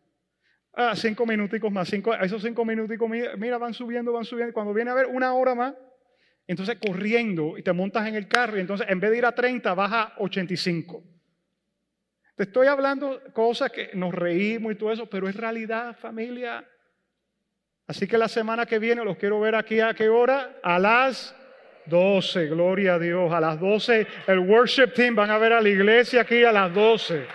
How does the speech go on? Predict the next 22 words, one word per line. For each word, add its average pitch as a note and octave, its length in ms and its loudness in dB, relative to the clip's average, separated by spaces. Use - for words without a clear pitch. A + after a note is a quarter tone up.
Amen. F3 680 2
Dominio G#3+ 440 4
propio A#3+ 420 4
con A3+ 140 2
nuestras G3 320 0
actitudes. A3 1600 2
All E3 160 -4
right, F#3 260 2
no F3 140 -6
voy F#3 120 0
a F#3+ 40 2
hablar F3+ 300 0
de F3+ 240 4
eso, G3+ 180 -4
simplemente F3 540 -2
te F3 120 0
suelto F#3 460 -2
eso G3 240 -2
ahí. A3+ 260 4
Nuestras E3+ 340 -2
actitudes, G#3+ 500 2
necesitamos G3+ 580 -2